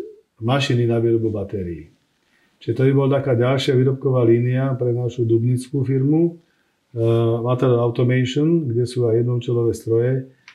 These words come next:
aby sme boli schopní dodávať na trh stroje a technológie potrebné na výrobu batérií. A keďže ide úžasne dopredu vývoj technológie batérie, hej, nehovorím teraz o solid batériách, ktoré sú momentálne ako najvyšší state of art,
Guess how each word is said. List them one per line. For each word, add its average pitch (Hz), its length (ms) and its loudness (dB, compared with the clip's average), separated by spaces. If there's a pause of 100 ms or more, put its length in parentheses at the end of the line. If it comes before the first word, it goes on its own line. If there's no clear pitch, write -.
(240)
aby 131 80 2
sme 127 240 0
boli 123 100 4
schopní 127 680 -2 (240)
dodávať 127 480 2
na 120 80 0
trh 120 240 -2
stroje 127 640 0
a - 80 -10
technológie 117 560 0
potrebné 113 480 -4
na 110 80 -2
výrobu 113 240 0
batérií. 123 640 0 (480)
A 95 80 -8
keďže 127 400 2
ide 123 200 2 (120)
úžasne 156 400 4
dopredu 127 400 2
vývoj 120 480 4
technológie 110 640 -2
batérie, 95 560 -8
hej, 107 140 -12 (560)
nehovorím 117 320 2
teraz 117 180 0
o 113 140 -2
solid 120 320 0
batériách, 113 500 0
ktoré 113 220 -2
sú 107 180 -12
momentálne 113 560 -4
ako 107 140 -10
najvyšší 113 320 -4
state 113 240 -2
of 101 160 -4
art, 127 180 -6